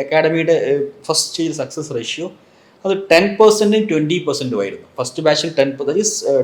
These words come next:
ten times more than the national average-ഉം. സെക്കൻഡ് ഇയറിൽ around twenty result we are having, so twenty times larger than the national average ആണ്. അപ്പോൾ അതൊരു എക്സെപ്ഷണൽ അച്ചീവ്മെന്റ് ആണ്. ഇത്ര ഒരു ഹൈ റേഷ്യോ ഉള്ള സ്ഥാപനം ഇന്ത്യയിൽ മറ്റെവിടെയോ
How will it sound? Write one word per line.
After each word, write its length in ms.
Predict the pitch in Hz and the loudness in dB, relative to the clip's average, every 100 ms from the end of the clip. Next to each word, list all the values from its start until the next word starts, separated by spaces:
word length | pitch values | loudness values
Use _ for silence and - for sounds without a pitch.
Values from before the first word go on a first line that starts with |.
| - | 2
ten 100 | 170 185 | 0 4
times 180 | 196 196 170 | 2 2 -2
more 80 | 156 147 | -2 -2
than 100 | 151 | -2
the 60 | 135 | -2
national 240 | 127 - 127 | -4 -2 0
average-ഉം. 380 | 127 127 123 202 - _ _ _ - | 0 -2 -6 -10 -12 _ _ _ -4
സെക്കൻഡ് 260 | 170 185 196 | 0 4 6
ഇയറിൽ 220 | 190 185 208 - - | 6 6 2 2 -2
around 200 | 147 165 160 | 2 0 0
twenty 240 | 156 151 165 | -2 0 0
result 220 | 151 160 147 | 0 -2 0
we 60 | 139 | 0
are 60 | 139 | 0
having, 200 | 139 190 - | -4 -6 -8
so 60 | 165 - 170 | -8 -8 -6
twenty 320 | 170 185 214 208 | -4 -2 -2 0
times 220 | 180 170 - - - - - | -4 -6 -12 -16 -20 -16 -6
larger 220 | 127 139 135 | -4 -4 -4
than 120 | 135 135 | -6 -8
the 60 | 208 - - _ _ - | -10 -12 -20 _ _ -4
national 300 | 120 - 131 110 | -4 -2 2 2
average 280 | 107 95 95 | 2 -2 -6
ആണ്. 100 | 90 - _ | -10 -18 _
അപ്പോൾ 120 | 156 175 | -4 0
അതൊരു 160 | 190 131 - 131 | 0 0 -6 -6
എക്സെപ്ഷണൽ 500 | 147 - 214 - 220 175 | -4 0 0 0 2 2
അച്ചീവ്മെന്റ് 440 | - 165 151 143 | 2 -2 -2 -2
ആണ്. 100 | 139 156 | -2 -2
ഇത്ര 160 | 151 185 202 | 0 0 2
ഒരു 100 | 196 156 | 2 2
ഹൈ 120 | 160 190 | 2 2
റേഷ്യോ 340 | 170 165 - 175 | 0 0 0 0
ഉള്ള 160 | 151 160 160 | 0 -2 -2
സ്ഥാപനം 440 | 143 143 151 160 139 | -4 -2 -2 -4 -4
ഇന്ത്യയിൽ 320 | 143 147 151 131 | -4 -4 -4 -4
മറ്റെവിടെയോ 480 | 123 135 131 139 | -6 -6 -4 -4